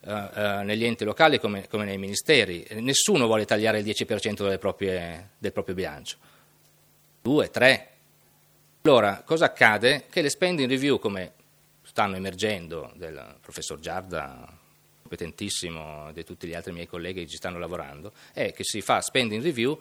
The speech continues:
sulle macro categorie di spesa. Non c'è nessuna revisione di politiche.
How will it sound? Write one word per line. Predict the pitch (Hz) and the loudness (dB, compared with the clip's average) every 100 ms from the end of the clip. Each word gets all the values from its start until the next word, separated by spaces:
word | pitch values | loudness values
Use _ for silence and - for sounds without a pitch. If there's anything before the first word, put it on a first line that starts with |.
| - | -10
sulle | - 160 | -2 2
macro | 139 107 123 | 4 2 0
categorie | 127 127 123 92 87 | -4 -2 0 -2 -4
di | 87 | -8
spesa. | - - - - _ - - _ _ _ _ _ _ _ | -10 -14 -16 -20 _ -20 -20 _ _ _ _ _ _ _
Non | 135 | -4
c'è | 120 117 | 2 2
nessuna | 139 - 143 151 | 4 2 4 2
revisione | 151 127 101 101 | 2 0 0 -2
di | 101 | -2
politiche. | 107 85 - - | -2 -4 -10 -14